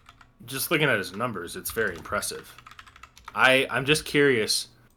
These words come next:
does, you know, does that hold up against a very disciplined Astros lineup? Uh, with Altuve, uh, I'm trying to look at one thing with his,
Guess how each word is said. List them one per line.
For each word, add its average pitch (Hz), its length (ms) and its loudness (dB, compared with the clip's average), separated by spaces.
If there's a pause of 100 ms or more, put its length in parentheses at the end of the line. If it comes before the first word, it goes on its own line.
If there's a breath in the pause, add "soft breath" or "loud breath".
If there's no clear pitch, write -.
(2000)
does, 127 420 4 (760 loud breath)
you 127 80 -12
know, 120 140 -2
does 123 320 2
that 127 220 6
hold 127 220 0
up 120 180 4
against 104 480 -4 (360)
a 104 60 -18
very 107 240 -2
disciplined 98 800 -6 (100)
Astros 92 560 -6
lineup? 76 300 -10 (720)
Uh, 90 340 -8
with 95 220 -12
Altuve, 120 800 -2 (1040)
uh, 90 540 -8
I'm 92 100 -16
trying 120 220 -6
to 104 60 -6
look 104 180 -8
at 92 260 -6 (680)
one 120 400 -10
thing 110 380 -10
with 101 240 -12
his, 90 400 -12